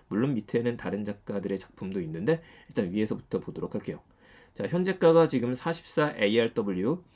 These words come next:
아로하나 토큰인 것 같고요. 영점영칠 더블유이티에이치, 그리고 이더리움이죠. 이 중에서 조금 저렴해 보이는 거 한번 들어가 보겠습니다. 경매, 경매 입찰을 했나?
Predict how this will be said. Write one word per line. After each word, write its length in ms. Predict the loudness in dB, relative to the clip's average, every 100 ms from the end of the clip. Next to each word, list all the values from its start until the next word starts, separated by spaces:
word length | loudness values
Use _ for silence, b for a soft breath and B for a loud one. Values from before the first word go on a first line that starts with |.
| b
아로하나 400 | -6 0 2 0
토큰인 320 | -4 -8 -6 -2
것 100 | -4
같고요. 440 | -4 -2 2 0 B B B
영점영칠 1000 | -2 0 0 0 -2 -4 -6 0 0 0
더블유이티에이치, 880 | 0 2 2 0 0 0 -2 -8 -8
그리고 180 | -4 0
이더리움이죠. 640 | 2 4 2 0 -4 -4 -6 b b b b
이 100 | -2
중에서 540 | 0 0 2 2 0 -4 _
조금 340 | -8 -6 -2 -4
저렴해 360 | 0 0 0
보이는 240 | 2 0 -2
거 80 | -4
한번 140 | -6
들어가 200 | -4 -4
보겠습니다. 640 | -4 -8 -10 -10 -8 -10
경매, 360 | -12 -12 -10 -10 -12 -20 B
경매 180 | -6 -4
입찰을 300 | -4 -4 -4
했나? 180 | -6